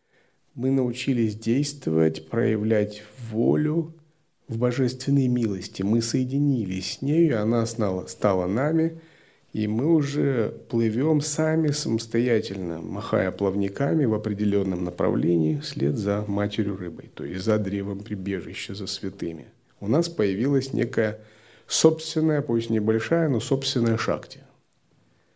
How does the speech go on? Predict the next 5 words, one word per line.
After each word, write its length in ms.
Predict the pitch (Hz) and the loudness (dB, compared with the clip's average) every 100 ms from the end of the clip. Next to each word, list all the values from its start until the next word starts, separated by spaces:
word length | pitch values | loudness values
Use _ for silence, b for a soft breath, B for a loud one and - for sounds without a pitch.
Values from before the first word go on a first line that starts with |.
| b b b b b b b _ _ _ | b b b b b b b _ _ _
Вот 160 | 110 113 | -12 -2
так 240 | - 131 | -2 0
развивается 760 | 135 117 127 139 123 98 - 98 | -4 -2 -2 2 2 0 -2 -4
и 60 | |
процесс, 680 | 95 - 110 - 113 - - | -2 -2 0 2 2 0 -8